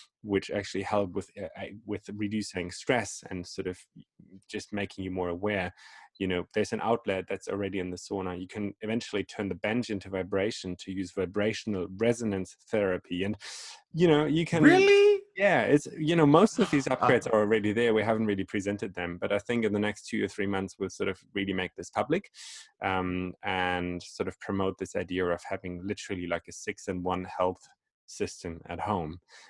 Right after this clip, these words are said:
Speaker 1: where you essentially could combine all these different treatments and therapies at the same time while reading a book or while using <laughs> meditation,
Speaker 2: Ah,
Speaker 1: you
Speaker 2: ah.
Speaker 1: know, or while being in silence. And I
Speaker 2: Yeah.
Speaker 1: think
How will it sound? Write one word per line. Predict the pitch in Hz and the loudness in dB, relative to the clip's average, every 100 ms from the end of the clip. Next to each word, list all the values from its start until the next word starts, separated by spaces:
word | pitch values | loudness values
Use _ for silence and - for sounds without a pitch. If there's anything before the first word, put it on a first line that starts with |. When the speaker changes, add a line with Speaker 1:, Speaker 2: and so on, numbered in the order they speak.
| _ | _
Speaker 1:
where | 104 95 90 | -2 0 0
you | 90 98 | 0 -2
essentially | 92 - 127 131 107 92 | -2 0 0 0 -2 -2
could | - 127 - | -2 -6 -6
combine | - 98 92 90 92 - | -8 -6 -4 -4 -4 -6
all | 104 104 | -2 -2
these | 98 95 | -2 -6
different | - 101 - 95 92 - | -6 -8 -8 -10 -10 -10
treatments | - 101 98 87 87 | -8 -8 -6 -10 -10
and | 90 | -14
therapies | - 90 87 92 87 | -10 -8 -8 -8 -10
at | - | -10
the | 92 | -14
same | - 92 87 | -10 -10 -6
time | 90 87 - _ _ _ | -8 -8 -12 _ _ _
while | 92 113 143 131 | 2 4 6 4
reading | 101 90 85 | 2 0 -4
a | |
book | 82 82 - _ _ _ - | -4 -6 -6 _ _ _ -6
or | 87 | 0
while | 107 139 | 4 6
using | 120 101 101 | 6 4 2
<laughs> | 104 | 2
meditation, | 98 - 92 - 98 87 - | 2 0 -2 -2 -4 -4 2
Speaker 2:
Ah, | 135 - | 2 2
Speaker 1:
you | - | -4
Speaker 2:
ah. | - 123 | 2 4
Speaker 1:
know, | 117 135 | 6 4
or | 123 104 | 4 4
while | 113 135 | 8 8
being | 127 113 104 | 6 4 2
in | 87 | 0
silence. | 87 92 82 80 82 - 117 | -2 -2 -2 -4 -8 -10 -2
And | 120 | 2
I | 117 | 2
Speaker 2:
Yeah. | |
Speaker 1:
think | 95 143 - | 4 2 0